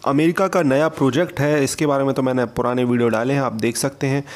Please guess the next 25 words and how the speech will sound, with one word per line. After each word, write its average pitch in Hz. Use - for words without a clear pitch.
ये 135
एक 143
ऐसा 143
project 175
है 175
जिसमें 151
व्यापार 127
होगा 156
trade 143
route 147
से, 147
जल 139
से 143
और 113
air, 123
obviously 104
तीनों 160
route 147
से 147
व्यापार 123
होगा। 123
और 143
इसमें 165
चालीस 147
पैंतालीस, 143